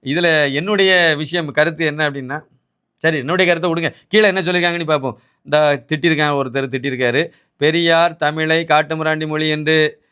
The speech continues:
அஹ், இது ஒரு வக்காலத்து வாங்க வந்திருக்கான்னு நினைக்கிறேன். தேசியத்திற்கான விளக்கத்தை அவரே சொல்லியிருக்காரு. அவருக்கு சாவு போகும்போது கொடுத்த வீடியோ தான் இதுக்கு மேல அப்லோட் பண்ணது, அது ஒண்ணும் முன்னாடி உள்ளதெல்லாம் கிடையாது.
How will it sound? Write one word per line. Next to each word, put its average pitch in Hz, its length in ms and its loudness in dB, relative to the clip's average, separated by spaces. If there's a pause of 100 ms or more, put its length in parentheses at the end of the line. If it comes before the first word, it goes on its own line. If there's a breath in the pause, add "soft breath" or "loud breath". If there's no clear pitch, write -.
(220)
அஹ், 139 160 -2
இது 151 120 -2
ஒரு 151 180 0
வக்காலத்து 156 380 0
வாங்க 139 160 -4
வந்திருக்கான்னு 131 340 -6
நினைக்கிறேன். 123 280 -8
தேசியத்திற்கான 143 560 -4
விளக்கத்தை 147 460 -2
அவரே 147 280 2
சொல்லியிருக்காரு. 139 500 -8
அவருக்கு 139 260 -4
சாவு 165 380 0
போகும்போது 165 400 -6
கொடுத்த 147 260 -6 (460)
வீடியோ 156 280 0
தான் 156 160 0
இதுக்கு 143 140 -4
மேல 135 240 0
அப்லோட் 131 320 -4
பண்ணது, 117 260 -8 (260)
அது 135 160 -4
ஒண்ணும் 143 240 -4
முன்னாடி 156 300 -2
உள்ளதெல்லாம் 135 340 -4
கிடையாது. 120 300 -4